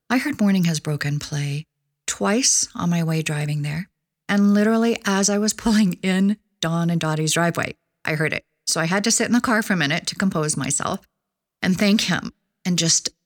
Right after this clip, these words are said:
thank him and to let him know I heard him, I felt him,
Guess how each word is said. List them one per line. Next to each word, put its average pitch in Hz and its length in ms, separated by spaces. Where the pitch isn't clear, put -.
thank 180 220
him - 140
and - 120
to 175 80
let 165 180
him 170 120
know 160 320
I 151 60
heard 196 280
him, 226 300
I 151 100
felt - 280
him, 202 200